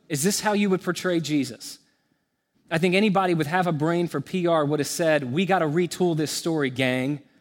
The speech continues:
Let's talk a little bit more about Jesus turning water into wine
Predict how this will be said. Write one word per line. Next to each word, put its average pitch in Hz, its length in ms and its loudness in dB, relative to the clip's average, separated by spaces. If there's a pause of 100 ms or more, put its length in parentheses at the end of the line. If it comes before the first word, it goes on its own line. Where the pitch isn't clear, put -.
(800)
Let's 175 160 0
talk 190 200 2
a - 20 4
little 190 140 4
bit 185 140 2
more 185 220 4
about 170 240 2
Jesus 165 340 -2
turning 165 280 0
water 165 260 4
into 143 220 -2
wine 139 540 -2